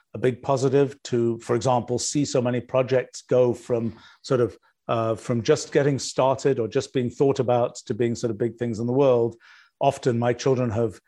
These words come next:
have given me a hard time about some new project that I'm doing about, like, "That's a stupid project," and so on. And sometimes they're right, and quite often they're not right.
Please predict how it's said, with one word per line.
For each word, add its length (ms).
have 160
given 280
me 100
a 60
hard 300
time 280
about 260
some 140
new 120
project 400
that 80
I'm 120
doing 280
about, 320
like, 240
"That's 220
a 40
stupid 360
project," 460
and 100
so 180
on. 220
And 200
sometimes 520
they're 160
right, 400
and 440
quite 240
often 300
they're 120
not 220
right. 360